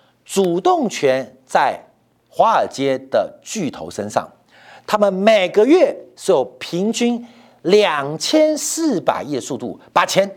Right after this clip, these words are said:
回存到美联储。美联储的善意行为一个月丢一千两百亿，而华尔街的商业银行、投资银行高盛、摩根、富国每个月是把两千四百亿搬回来，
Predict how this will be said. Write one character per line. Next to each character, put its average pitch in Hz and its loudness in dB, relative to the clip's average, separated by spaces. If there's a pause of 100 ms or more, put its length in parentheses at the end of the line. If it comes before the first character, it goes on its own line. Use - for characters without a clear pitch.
(160)
回 - -2
存 160 -4
到 160 0
美 104 -6
联 82 -18
储。 - -20 (640)
美 208 2
联 349 2
储 156 -4
的 147 2 (200)
善 175 -2
意 139 -6
行 117 -8
为 90 -6
一 143 -14
个 180 -4
月 135 2
丢 139 -2
一 147 -10
千 139 -12
两 113 -4
百 78 -10
亿， 98 -12 (380)
而 240 4
华 277 2
尔 247 2
街 208 -2
的 190 4
商 247 0
业 220 0
银 151 -6
行、 87 -12 (200)
投 160 0
资 196 -8
银 170 -8
行 82 -12 (160)
高 156 0
盛、 143 2 (200)
摩 135 -2
根、 147 2
富 180 -8
国 80 -12 (360)
每 220 2
个 233 2
月 294 4 (200)
是 - 0
把 185 2
两 175 2
千 330 0
四 320 -4
百 135 2
亿 151 -4
搬 349 2
回 202 0
来， 113 2